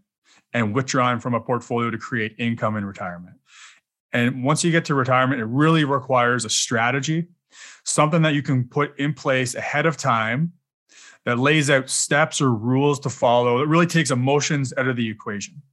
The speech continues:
'cause you don't wanna be making decisions with your portfolio based on, uh, emotions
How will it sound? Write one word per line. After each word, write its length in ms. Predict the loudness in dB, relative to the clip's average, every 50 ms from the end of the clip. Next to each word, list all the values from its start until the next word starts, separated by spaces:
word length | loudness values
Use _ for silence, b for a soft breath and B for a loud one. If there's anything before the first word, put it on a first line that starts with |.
| B B B B B B B
'cause 140 | B -8 -2
you 60 | 0
don't 120 | 2 4 4
wanna 160 | 4 4 4
be 120 | 4 2
making 420 | 2 2 0 0 0 0 2 2 0
decisions 480 | 0 0 0 0 0 0 0 -2 -2
with 80 | -2 -4
your 100 | -4 -6
portfolio 560 | -4 -4 -4 -4 -4 -2 -2 -2 -2 -2 -2
based 260 | -2 -2 -2 -2 0
on, 120 | 0 0 0
uh, 140 | -2 -4 -4 -6
emotions 640 | -4 0 0 2 2 2 0 0 -2 -2 -2 -4